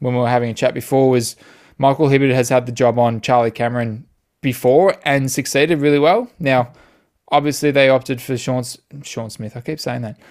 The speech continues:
For <laughs> Joel Smith, um, to come in and, and play that role, and Gary Rowan, just because of his, the way that he matches up with his athleticism and his leg speed, and,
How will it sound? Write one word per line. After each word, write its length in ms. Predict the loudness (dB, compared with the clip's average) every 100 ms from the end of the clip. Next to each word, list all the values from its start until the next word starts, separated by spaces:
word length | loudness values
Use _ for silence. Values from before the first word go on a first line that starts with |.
| _ _
For 100 | -8
<laughs> 0 |
Joel 380 | -6 -4 0 0
Smith, 520 | -2 -2 0 -2 -6 -20 -18 -14 -10 -4
um, 440 | 2 2 2 -2 -10 _ _ _ _ -12
to 80 | -4
come 240 | -2 0
in 180 | 0 0
and, 80 | -4
and 160 | -4
play 160 | 0 2
that 120 | 2
role, 160 | 0 0
and 100 | 0
Gary 220 | 0 0
Rowan, 440 | 0 -2 -4 -6
just 240 | -4 -4 -4
because 280 | -2 -2
of 80 | -2
his, 240 | -6 -6 -8
the 140 | -2
way 160 | 0 2
that 100 | 0
he 80 | -2
matches 320 | -8 -6 -4
up 180 | -4 -6
with 360 | -14 -12 -8
his 160 | -8 -8
athleticism 920 | -10 -10 -12 -4 -2 -2 -6 -6 -8
and 80 | -8
his 100 | -6
leg 220 | -2 -2
speed, 400 | -2 0 2 0
and, 200 | -2 -8